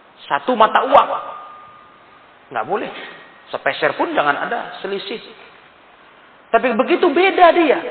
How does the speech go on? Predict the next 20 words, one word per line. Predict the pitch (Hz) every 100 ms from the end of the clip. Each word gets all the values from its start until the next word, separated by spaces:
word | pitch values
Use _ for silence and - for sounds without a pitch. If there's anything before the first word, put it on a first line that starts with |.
| - - - - -
tak | - - -
sama | 370 349 262
jenis | 294 311 254
mata | 277 - 240
uangnya, | 240 277 277 262 156 165 - - - - - - - - - -
mata | 226 202 202
uang | 208 190
kita | 220 214
dengan | 196 196
mata | 190 185 180
uang | 185 180 185
luar | 185 202
negeri, | 190 151 131 139 -
nggak | 208 - -
sama, | 370 381 311 208 202 - - - -
maka | 269 381 302 -
tetap | 359 359 415 415 233
dibolehkan | 302 269 320 392 330 285 262
transaksi | 277 262 262 269 277 - - 220 202 220
sesuai | 277 294 294 302